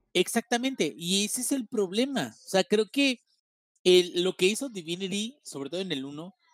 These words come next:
es que a la hora de entrar con tus dos personajes,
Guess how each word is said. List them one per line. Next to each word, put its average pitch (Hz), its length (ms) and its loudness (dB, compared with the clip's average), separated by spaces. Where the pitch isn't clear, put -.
es 175 280 6
que 208 500 4
a 165 140 4
la 165 140 6
hora 226 200 0
de 233 80 -2
entrar 170 560 0
con 175 200 -12
tus 127 200 -18
dos 143 200 -14
personajes, 147 840 -4